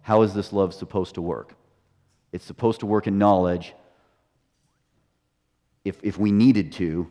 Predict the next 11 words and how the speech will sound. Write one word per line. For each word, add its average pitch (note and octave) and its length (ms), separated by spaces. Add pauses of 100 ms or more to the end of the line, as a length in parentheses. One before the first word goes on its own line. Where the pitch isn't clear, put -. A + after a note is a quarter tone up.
which F2 200
we F2 100
don't, E2 340
let's F#2 140
put A2 180
another G2 240
stake - 420
through F#2+ 180
the E2 160
silly G2 360
little E2+ 580